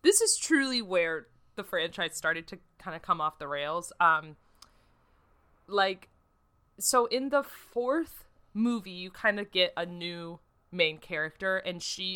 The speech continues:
is in the next, she's in four, five, and six. She's good, and I enjoy her character, but in, in Dream Child, it just,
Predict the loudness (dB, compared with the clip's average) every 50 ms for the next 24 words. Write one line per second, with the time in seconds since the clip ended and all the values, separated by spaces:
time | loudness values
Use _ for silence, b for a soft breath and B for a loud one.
0 | -8 -8 -6 -6 -6 -4 -4 -4 -4 -6 -8 -10 -8 -6 -6 -6 -6 -6 -8 -8
1 | -8 -8 -10 -14 _ _ _ _ -20 -20 _ -20 _ _ _ -4 0 0 2 2
2 | 0 -4 -4 -2 2 6 6 6 8 10 8 8 8 4 -6 -10 -12 -12 -14 -16
3 | -20 -20 b b b b b b b 0 0 2 0 0 -2 -2 -2 -4 -4 -10
4 | _ -2 2 2 4 4 2 -2 -4 -14 -12 -10 -4 2 4 4 4 2 -2 -6
5 | -6 -6 -6 -4 -4 -4 -6 -6 -10 -12 -12 -8 -8 -8 -8 -8 -10 -12 -14 -12
6 | -12 -10 -4 -2 0 0 0 -2 -8 -6 -6 -8 -12 -16 _ _ _ _ _ _
7 | _ _ _ _ _ _ _ _ _ -6 -4 -4 -4 -6 -12 _ _ _ _ _
8 | _ _ _ _ -20 -14 -12 -10 -8 -6 -6 -2 4 6 8 8 8 6 2 -2
9 | -8 _ -4 -4 -4 -4 -8 -10 -8 -8 -8